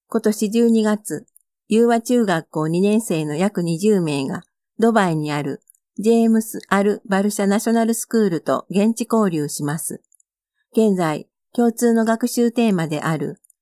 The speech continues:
次世代エネルギーなどの環境学習に取り組んでおり、その一環として、六月二十一日金曜日に、エネオス和歌山製造所の方から、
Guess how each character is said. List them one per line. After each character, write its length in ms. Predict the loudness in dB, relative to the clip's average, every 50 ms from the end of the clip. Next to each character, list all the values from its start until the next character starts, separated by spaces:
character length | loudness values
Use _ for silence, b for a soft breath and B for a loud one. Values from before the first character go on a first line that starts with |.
| _
次 100 | -6 -6
世 160 | 0 0 2 2
代 260 | 2 2 0 0 0 2
エ 80 | 2
ネ 140 | 2 4 4
ル 140 | 2 0 0
ギ 220 | -2 -2 -2 -2
ー 20 | -2
な 140 | -2 -2
ど 120 | -2 -2 -2
の 120 | -4 -4
環 260 | -2 0 0 0 0
境 180 | 0 0 0 2
学 240 | 0 0 -2 -4 -8
習 220 | -6 -4 -4 -4
に 120 | -4 -4 -6
取 200 | -6 -6 -6 -6
り 40 |
組 220 | -2 0 0 0 0
ん 20 |
で 140 | -2 -2 -2
お 100 | -2 -4
り、 200 | -4 -6 -8 -10 _ _ _ _ _ _ _ _
そ 160 | -8 -2 0 2
の 140 | 2 2
一 120 | 0 -2 -4 -2
環 240 | -2 0 0 0
と 100 | -2 -4
し 160 | -8 -8 -10 -10
て、 220 | -10 -10 -10 _ _ _ _ _ _ _ _ -6
六 200 | -6 -4 -2 0
月 260 | -2 -2 -2 0 0
二 160 | 2 2 2
十 200 | 2 0 0 0
一 220 | -2 -4 -4 -4 -4
日 260 | -4 -4 -4 -8 -10
金 240 | -2 0 2 2 4
曜 240 | 2 2 0 -2 -2
日 120 | -4 -6
に、 200 | -6 -6 -8 -12 _ _ _ _ _ _ _ _ _ _ -2
エ 120 | 0 2 2
ネ 180 | 2 0 0
オ 80 | -4 -6
ス 340 | -8 -8 -8 -8 -8 -8 _
和 100 | -6 -6
歌 120 | -2 0 2
山 260 | 2 2 2 0 0
製 260 | 0 0 0 2 2
造 160 | 2 0 0
所 160 | 0 0 0 0
の 120 | 0 0
方 260 | -2 -4 -4 -4 -4
か 120 | -4 -4 -4
ら、 180 | -4 -4 -8